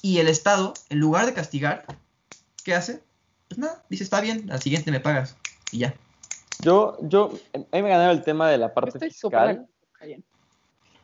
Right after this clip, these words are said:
Speaker 2: Este, regresando brevemente al tema de los gremios, y también creo que los vendedores ambulantes,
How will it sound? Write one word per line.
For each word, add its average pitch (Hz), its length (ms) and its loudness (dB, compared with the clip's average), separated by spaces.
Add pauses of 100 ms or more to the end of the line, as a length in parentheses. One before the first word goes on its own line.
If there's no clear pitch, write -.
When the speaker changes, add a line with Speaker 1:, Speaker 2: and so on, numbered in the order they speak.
(100)
Speaker 2:
Este, 127 960 0 (1300)
regresando 151 640 2
brevemente 151 600 2
al 143 120 -2
tema 147 280 0
de 131 120 6
los 117 200 0
gremios, 131 520 -2
y 120 60 -10
también 156 380 0
creo 185 160 2
que 190 100 2
los 147 180 4
vendedores 131 600 4
ambulantes, 127 800 -4